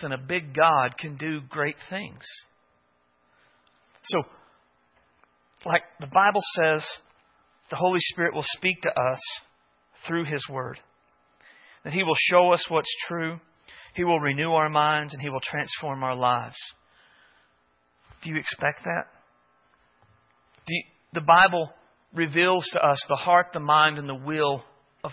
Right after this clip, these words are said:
God. Do, do you expect that when you study the Bible that you will come to know God better? That you will be changed and become more like Jesus as you study?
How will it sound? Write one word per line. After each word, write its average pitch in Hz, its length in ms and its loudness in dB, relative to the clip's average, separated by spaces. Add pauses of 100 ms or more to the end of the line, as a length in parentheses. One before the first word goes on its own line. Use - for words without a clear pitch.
(140)
God. 135 320 2
Do, 147 80 -8 (100)
do 156 60 -8
you 175 140 -4
expect - 580 2
that - 100 -10
when 160 100 -6
you 156 140 -2 (320)
study 175 480 6
the 165 80 -4
Bible 156 440 6
that 143 120 -6
you 160 100 -4
will 143 200 -4 (460)
come 170 240 0
to 156 120 -6
know 143 240 0
God 131 360 0
better? 135 380 -4 (1120)
That 139 160 -8
you 180 120 -2
will 170 100 -2
be 147 160 2 (160)
changed 165 400 0
and 151 120 -12
become 143 340 -4
more 156 260 0
like 147 280 2
Jesus 147 520 -10 (440)
as 143 260 -2
you 143 80 -12
study? 127 540 -4